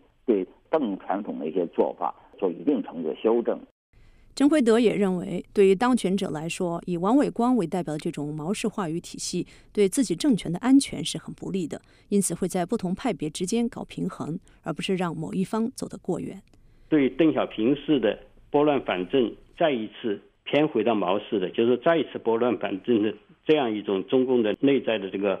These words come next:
Speaker 3: 逻辑运动啊，我想它是不会停的。目前看来是已经到了一个非常重要的关节点，也就是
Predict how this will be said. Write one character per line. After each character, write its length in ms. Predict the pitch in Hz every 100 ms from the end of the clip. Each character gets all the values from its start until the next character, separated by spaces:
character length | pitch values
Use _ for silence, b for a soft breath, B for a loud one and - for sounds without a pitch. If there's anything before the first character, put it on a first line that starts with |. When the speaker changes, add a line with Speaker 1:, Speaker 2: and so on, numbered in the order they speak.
| -
Speaker 3:
逻 240 | - 107 131
辑 80 | 120
运 240 | 113 120
动 180 | 107 101
啊， 120 | 87 - _ - -
我 120 | 120
想 220 | 120 95
它 160 | - 107
是 140 | 120
不 160 | 92 101
会 140 | 120
停 260 | - - 87
的。 160 | 98 - _ -
目 80 | 139
前 160 | 120
看 180 | 110 123
来 100 | 107 104 -
是 420 | 113 104 101 101 -
已 120 | - 98
经 160 | 110
到 160 | 107 110
了 140 | 98
一 120 | 92
个 240 | 98 101 - -
非 100 | 127
常 160 | 117 107
重 180 | 127 113
要 100 | 95
的 80 | -
关 220 | 113 113
节 140 | 104
点， 180 | 95 85 95
也 120 | 92
就 160 | 107
是 120 | 98